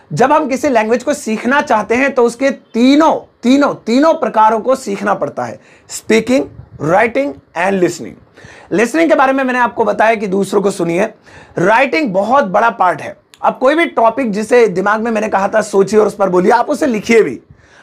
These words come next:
आप लिखने की आदत डालिए। आज मैं हंड्रेड वर्ड्स या फिर एक पेज मोबाइल के बारे में लिखूंगा, आज मैं हंड्रेड वर्ड्स इंडिया के बारे में लिखूंगी, आज मैं अपनी फैमिली के ऊपर एक पैराग्राफ लिखूंगा।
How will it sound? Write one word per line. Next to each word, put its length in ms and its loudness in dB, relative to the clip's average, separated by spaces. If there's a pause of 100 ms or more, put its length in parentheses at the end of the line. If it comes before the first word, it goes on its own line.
आप 200 2
लिखने 320 -4
की 100 -2
आदत 200 0
डालिए। 380 -6 (500)
आज 320 4
मैं 240 -2
हंड्रेड 640 -2
वर्ड्स 340 0
या 120 2
फिर 260 -6
एक 320 0
पेज 300 2
मोबाइल 380 2
के 100 -2
बारे 180 2
में 100 -4
लिखूंगा, 420 -10 (640)
आज 300 2
मैं 380 -2 (180)
हंड्रेड 380 0
वर्ड्स 460 0 (120)
इंडिया 320 -2
के 140 -2
बारे 200 2
में 80 -2
लिखूंगी, 480 -6 (580)
आज 280 2
मैं 120 0
अपनी 200 -2
फैमिली 400 -2
के 80 -2
ऊपर 200 2
एक 180 -2
पैराग्राफ 460 2
लिखूंगा। 480 -8